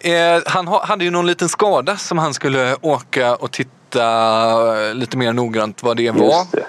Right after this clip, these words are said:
Speaker 1: Ingen
Speaker 2: Ungersk
Speaker 1: farlig
Speaker 2: sjukvård,
Speaker 1: skada.
Speaker 2: det kan ta några dagar sådär och
Speaker 1: Exakt,
Speaker 2: fel
Speaker 1: för han,
Speaker 2: våning,
Speaker 1: han kunde inte vara
Speaker 2: nummerlapp.
Speaker 1: med för att han skulle kolla den på förmiddagen. Nu är klockan
Speaker 2: Ja.
Speaker 1: två och fortfarande inga livstecken. Men han sitter väl i något väntrum där och någonstans utanför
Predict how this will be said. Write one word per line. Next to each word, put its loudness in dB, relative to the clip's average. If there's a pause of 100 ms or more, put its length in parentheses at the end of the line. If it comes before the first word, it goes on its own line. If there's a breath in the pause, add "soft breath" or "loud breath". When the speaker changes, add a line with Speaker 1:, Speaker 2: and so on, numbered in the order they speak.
Speaker 1:
Ingen 0
Speaker 2:
Ungersk 4 (100)
Speaker 1:
farlig 0
Speaker 2:
sjukvård, 4
Speaker 1:
skada. 4
Speaker 2:
det 2
kan 0
ta 2
några 2
dagar 2
sådär 2
och 2 (720 loud breath)
Speaker 1:
Exakt, 0
Speaker 2:
fel -6
Speaker 1:
för 4
han, 2
Speaker 2:
våning, 0
Speaker 1:
han -2
kunde 2
inte 2
vara 4
Speaker 2:
nummerlapp. 2
Speaker 1:
med -4
för -4
att -2 (160)
han -2
skulle -2
kolla -2
den -2
på -4
förmiddagen. -2
Nu 0
är -2
klockan -2
Speaker 2:
Ja. 0
Speaker 1:
två 0 (400)
och -4
fortfarande -2
inga 0
livstecken. -6
Men 2
han 0
sitter -4
väl 0
i 0
något -2
väntrum -2
där 0
och 2
någonstans -4
utanför -2